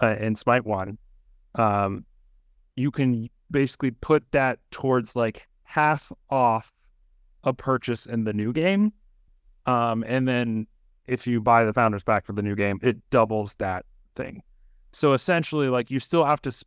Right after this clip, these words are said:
put forward new money for the new game, but it's at least not, like, completely throwing away the time and money you've put into the first one, which, like,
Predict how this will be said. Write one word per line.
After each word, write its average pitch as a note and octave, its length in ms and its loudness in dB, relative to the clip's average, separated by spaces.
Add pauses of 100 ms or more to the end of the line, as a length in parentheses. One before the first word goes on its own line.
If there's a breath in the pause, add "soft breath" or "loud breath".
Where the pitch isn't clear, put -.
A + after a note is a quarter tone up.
put C3+ 280 -2
forward B2 460 0
new A2 160 -2
money A2 280 -2
for C3 160 -4
the B2 100 -2
new C3 160 0
game, C#3+ 420 0 (640)
but B2 220 4 (280)
it's C3+ 240 -4
at A#2+ 160 0
least A#2+ 340 -4
not, A2 400 2
like, G#2 300 -2 (120)
completely A#2 1000 0
throwing A2 500 2
away G2+ 540 0 (120)
the - 120 -10 (640)
time A#2 520 2
and G2+ 140 -4
money A2 280 0
you've G#2 340 -8 (120)
put A2+ 200 0
into G#2+ 300 -2
the G2 100 -8
first - 380 -12
one, - 180 -8
which, A#2 220 -8 (640)
like, A#2 320 0